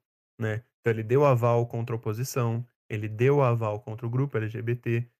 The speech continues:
ele deu aval contra o controle ambiental, sobre, contra questões ambientais, ele deu esse aval, entendeu? Então esse que é o grande ponto, ele nunca comete o crime,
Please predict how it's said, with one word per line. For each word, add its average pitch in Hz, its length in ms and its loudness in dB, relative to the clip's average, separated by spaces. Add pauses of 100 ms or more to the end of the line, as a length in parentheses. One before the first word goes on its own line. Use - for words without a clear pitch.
(160)
ele 113 200 -2
deu 123 360 0
aval 110 360 -4
contra 139 360 -4
o 127 60 -8
controle 113 380 -4
ambiental, 110 560 -4
sobre, 107 720 -4
contra 117 680 0
questões 107 440 -2
ambientais, 110 800 -4
ele 110 180 -2
deu 117 320 2
esse - 160 -10
aval, 120 400 -2 (440)
entendeu? 117 280 0 (260)
Então 120 200 2
esse 147 240 -4
que 165 60 0
é - 20 2
o 143 40 2
grande 131 260 4
ponto, 113 480 -6 (180)
ele 165 180 -2
nunca 156 300 2
comete 107 500 -2
o 120 60 -6
crime, 110 400 -10